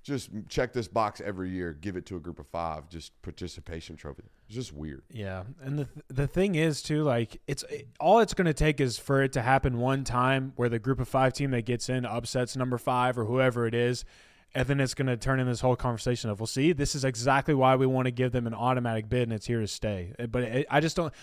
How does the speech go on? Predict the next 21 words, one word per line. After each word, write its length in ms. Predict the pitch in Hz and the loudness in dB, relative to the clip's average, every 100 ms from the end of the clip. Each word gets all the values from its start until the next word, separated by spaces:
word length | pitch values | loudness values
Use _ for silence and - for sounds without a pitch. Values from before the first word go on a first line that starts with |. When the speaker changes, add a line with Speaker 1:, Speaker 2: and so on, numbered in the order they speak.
| - | -8
Speaker 2:
football 280 | - 254 240 | 6 8 10
doesn't 260 | 196 175 147 | 8 4 4
work 180 | 160 170 | 2 2
the 100 | 135 | -2
same 280 | 147 139 | 0 2
way 100 | 131 127 | 2 2
that 120 | 113 | 0
college 340 | - 151 123 | 2 4 4
basketball 600 | 110 127 127 - 110 104 | 2 4 2 -2 -2 0
does. 320 | 95 101 98 110 | 0 -4 -4 -4
You 60 | |
know, 180 | 131 143 | 0 4
like, 160 | 143 147 | 4 2
it's 180 | 185 - | -2 0
not 160 | 208 | 0
as 120 | 156 | 0
level 260 | 131 147 156 | 2 2 4
of 80 | 123 | -2
a 60 | |
playing 340 | 120 156 175 139 | -2 2 2 2
field. 340 | - 98 85 | -4 -10 -10